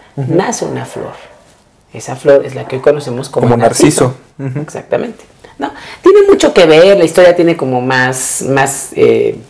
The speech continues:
Speaker 2: personajes, ¿no?
Speaker 1: Pues la versión
Speaker 2: Pero
Speaker 1: breve. <laughs>
Speaker 2: la versión Diego <laughs> es esta que te acabo, de super, super terapeuta Saiyajin,
Speaker 1: Ok.
Speaker 2: es esta que te acabo de compartir.
Speaker 1: Ok.
Speaker 2: Entonces tiene que ver con alguien que se quiere tanto que se pierde en su propio reflejo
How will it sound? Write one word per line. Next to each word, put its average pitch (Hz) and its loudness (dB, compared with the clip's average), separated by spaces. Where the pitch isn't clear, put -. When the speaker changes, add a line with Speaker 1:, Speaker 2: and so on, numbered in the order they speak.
Speaker 2:
personajes, 110 -2
¿no? 113 -12
Speaker 1:
Pues 117 4
la 117 4
versión 139 6
Speaker 2:
Pero 104 2
Speaker 1:
breve. - -6
<laughs> - 0
Speaker 2:
la 151 4
versión 160 2
Diego 156 4
<laughs> - -2
es - 2
esta 156 0
que 131 -4
te 131 -2
acabo, 127 2
de 139 6
super, 135 2
super 135 -2
terapeuta 131 4
Saiyajin, 120 2
Speaker 1:
Ok. 127 4
Speaker 2:
es 151 2
esta 160 2
que - -6
te - 0
acabo 127 2
de 117 4
compartir. - -6
Speaker 1:
Ok. 117 0
Speaker 2:
Entonces 170 4
tiene 220 4
que 208 4
ver 185 4
con 180 2
alguien 175 2
que - 0
se 151 0
quiere 196 2
tanto 139 -4
que 143 -14
se 139 -10
pierde 143 -4
en 143 -6
su 135 -14
propio - -6
reflejo - -12